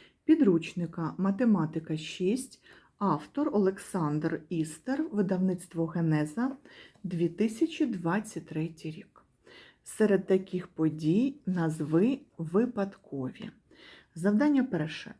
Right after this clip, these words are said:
При підкиданні грального кубика випаде п'ять очок. Друге. За температури нижчої від нуль градусів Цельсія вода замерзне.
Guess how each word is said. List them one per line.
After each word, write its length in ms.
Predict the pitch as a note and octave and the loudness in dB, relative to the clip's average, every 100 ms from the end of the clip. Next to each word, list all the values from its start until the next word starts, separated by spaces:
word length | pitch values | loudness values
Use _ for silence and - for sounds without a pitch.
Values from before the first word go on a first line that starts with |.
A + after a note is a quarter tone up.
| _ | _
При 240 | G#3+ B3+ C4+ | 2 4 4
підкиданні 1000 | - G#3 G#3 G3 D#3 D#3+ C#3+ D3+ G3 G3+ | -2 -4 -2 -2 0 2 2 2 0 0
грального 600 | E3 F#3+ E3+ D3+ D#3 - | -2 0 2 4 2 -2
кубика 680 | - - D3+ F#3+ G3 C4+ D4+ | -6 -12 -4 -4 0 -2 -2
випаде 580 | F#3 D#3+ E3+ G3 B3 C4 | -6 0 0 0 -2 -2
п'ять 540 | C4 F3 D#3 F3+ - - | -4 -2 -2 -2 -6 -12
очок. 600 | E3+ D#3+ - A#2+ - - _ _ - - - - - | -12 -12 -12 -14 -14 -20 _ _ -20 -20 -20 -20 0
Друге. 500 | C#4+ C4+ - A#3+ B3+ - - _ | 6 6 6 2 0 -6 -20 _
За 220 | F3 F#3+ D4 | -2 2 4
температури 840 | C#4+ A#3+ A3 G#3+ G#3+ A3 G3 F#3 - | 4 4 4 2 2 2 4 2 2
нижчої 680 | F#3 G3 E3 D3+ - E3 | 4 6 6 0 -4 -2
від 300 | D#3+ E3+ E3 - - | 0 0 -4 -10 -2
нуль 320 | F3 F3+ D3+ - | 0 2 0 0
градусів 720 | D3+ D#3+ D3 D3 - D#3+ D#3+ | -2 -2 0 -2 -4 -8 -8
Цельсія 800 | - - D3+ C3+ C3+ - C4 D4 D4 | -10 -2 0 0 -4 -4 -2 -2 -2
вода 500 | F3+ D#3+ F3 A3 A3 | -2 0 2 0 -2
замерзне. 800 | F#3+ G#3 F3 A2 F2 - - | -2 0 2 -2 -6 -12 -14